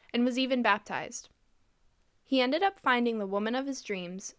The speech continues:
Omatha Ann Halko, and married her at the age of twenty. Shortly after marriage, they had a daughter named Kylie Danielle. Their normal life only lasted a few years before Danny started reverting back to his ways.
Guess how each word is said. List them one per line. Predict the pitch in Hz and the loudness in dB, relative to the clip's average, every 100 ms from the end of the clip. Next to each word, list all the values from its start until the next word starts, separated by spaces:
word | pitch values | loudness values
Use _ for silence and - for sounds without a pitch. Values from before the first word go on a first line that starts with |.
| - | -6
Omatha | 220 233 262 311 302 - | -2 -2 0 2 2 0
Ann | 214 220 220 | -4 -4 -4
Halko, | 202 202 175 175 - | -4 -2 -2 -4 -4
and | 208 | -4
married | 208 202 247 262 | -2 0 0 0
her | 240 | 0
at | 208 208 | 0 0
the | - | -4
age | 202 190 | -4 -6
of | - | -12
twenty. | - 175 170 214 _ _ _ _ _ _ _ _ | -8 -8 -8 -14 _ _ _ _ _ _ _ _
Shortly | - 277 240 311 | -2 2 2 4
after | 330 - 339 | 0 0 0
marriage, | 233 202 185 196 277 _ _ - | 0 0 -4 -8 -16 _ _ -4
they | 240 | 0
had | 269 | 4
a | 262 | 4
daughter | 240 214 226 | 6 4 4
named | 247 220 196 - | 2 0 -6 -8
Kylie | - 220 247 254 | 0 2 2 2
Danielle. | 254 254 180 156 202 _ _ _ _ _ _ _ _ _ - | 0 2 0 -2 -6 _ _ _ _ _ _ _ _ _ 0
Their | 247 240 233 262 - | 4 4 2 -6 -6
normal | 214 214 220 277 | -4 0 0 2
life | 311 311 320 - - | 4 4 2 -4 -2
only | 240 294 | 2 2
lasted | 320 240 233 - 208 | 4 4 4 -2 -4
a | 202 | -4
few | - 240 | -2 -4
years | 233 220 202 208 | 0 0 0 -4
before | 208 - 208 | -10 -4 -4
Danny | 196 196 226 247 | -2 -4 -2 -2
started | 240 220 208 | -2 -2 -2
reverting | 208 202 196 208 220 | -4 -2 -2 -2 -2
back | 196 180 - | -2 -2 -6
to | 180 | -12
his | 185 190 | -10 -6
ways. | 160 90 214 | -6 -6 -10